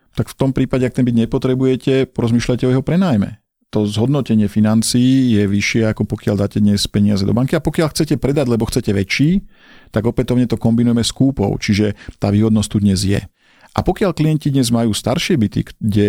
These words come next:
je predpoklad, že v danej lokalite naozaj im pribudne množstvo konkurencie v novostavbách, tak tam by som práve zvážil ten predaj s cieľom kúpiť si novší, čo sa týka ceny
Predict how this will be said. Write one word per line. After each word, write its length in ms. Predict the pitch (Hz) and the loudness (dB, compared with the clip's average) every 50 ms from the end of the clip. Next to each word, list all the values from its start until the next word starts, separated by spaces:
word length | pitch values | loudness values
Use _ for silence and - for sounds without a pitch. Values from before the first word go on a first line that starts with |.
| 101 101 98 | 2 2 2
je 140 | 101 101 104 | 2 0 0
predpoklad, 960 | - _ 107 107 113 110 _ - 143 - - 104 101 98 - _ - - - _ - | 0 _ -2 -2 -2 -2 _ -4 -2 0 -2 -2 0 -2 -4 _ -12 -20 -20 _ -4
že 400 | 117 95 98 101 101 101 107 107 | -4 0 0 0 0 0 -2 -4
v 160 | - - 104 | -4 -2 -2
danej 320 | 95 95 104 113 120 113 | 0 0 0 0 0 0
lokalite 640 | 104 101 101 104 - 131 117 107 101 - - 101 98 | 0 0 -2 -2 -2 -2 0 0 -2 -2 -2 -2 0
naozaj 400 | 95 95 101 113 135 139 123 113 | 0 0 2 0 0 0 0 0
im 160 | 101 98 92 | 0 0 0
pribudne 480 | - 101 101 95 98 98 101 98 95 95 | 0 0 2 2 2 2 2 2 2 4
množstvo 640 | 95 98 101 101 - - - - 98 98 95 92 _ _ _ _ _ _ _ _ _ | 4 4 2 2 -2 -6 -4 -4 -2 -2 -2 -4 _ _ _ _ _ _ _ _ _
konkurencie 800 | - 101 110 127 - 185 156 123 107 - - - 98 101 101 - | 0 0 0 2 2 2 2 2 0 0 -2 -4 -4 -4 -4 -6
v 260 | _ - - _ - - 101 | _ -20 -20 _ -2 0 0
novostavbách, 880 | 104 120 147 143 - - 107 98 98 98 104 117 151 160 - - _ _ _ - - - - - - - _ | 2 2 0 -2 0 -2 0 0 2 2 2 2 0 -2 -2 -6 _ _ _ -20 -20 -20 -20 -20 -20 -8 _
tak 160 | - - - | -6 -4 -2
tam 160 | - 135 151 | -2 -2 0
by 80 | 160 170 | -2 -2
som 320 | 156 - 127 117 107 98 | -2 0 2 2 2 2
práve 320 | - - 113 117 123 123 117 | 0 -2 -2 -2 0 -2 -2
zvážil 640 | 104 107 101 101 104 104 107 101 107 107 104 98 | 0 0 0 0 2 0 2 2 2 0 0 0
ten 160 | - 101 101 98 | 0 -2 -2 0
predaj 400 | - 104 104 104 117 120 123 123 | 0 0 0 0 0 0 0 -2
s 160 | 113 - _ | -4 -6 _
cieľom 320 | - - 107 104 107 104 | 0 0 2 2 2 0
kúpiť 300 | 104 - 107 104 110 101 - | 0 -2 0 0 0 -2 0
si 240 | - - 101 95 - - - _ _ _ 107 | 0 0 0 0 -2 -8 -20 _ _ _ 2
novší, 640 | 107 104 117 120 120 - - 131 127 127 127 127 _ | 2 2 2 0 -2 0 0 2 2 2 0 -2 _
čo 160 | - - 104 | -4 -2 -2
sa 80 | - | -2
týka 320 | 104 107 107 98 - 104 95 | 0 -2 -2 -2 -2 -4 -4
ceny 480 | - - 107 107 107 104 104 101 101 | -2 0 2 2 4 4 2 2 0